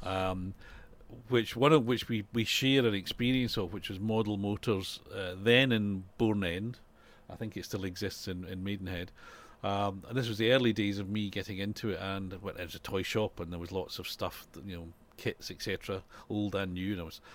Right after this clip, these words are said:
having a rummage and buying a car, and the guy said to me, "Oh, are you into slot cars?" I go, "Yeah, yeah." And sort of, there was a kind of slightly, s-, you know, espionage wink, and he invited me into a small back room,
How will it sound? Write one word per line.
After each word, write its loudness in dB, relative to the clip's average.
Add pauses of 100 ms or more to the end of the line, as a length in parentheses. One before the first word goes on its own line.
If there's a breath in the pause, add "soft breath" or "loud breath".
(140 loud breath)
having 0
a 2
rummage 4
and -6 (800 loud breath)
buying 2
a -4
car, 0
and -2
the -4
guy 2
said 0
to -8
me, 2
"Oh, 2
are 2
you 0
into -2
slot -4
cars?" -4
I -4
go, -4
"Yeah, -4
yeah." -4 (560 loud breath)
And 6
sort 8
of, 8
there 2
was 0
a 0
kind -2
of 0
slightly, 4
s-, -4 (440)
you -2
know, -4 (680)
espionage 2
wink, 0
and 0
he 2
invited 0
me -2
into -2
a 0
small 6
back 2
room, 4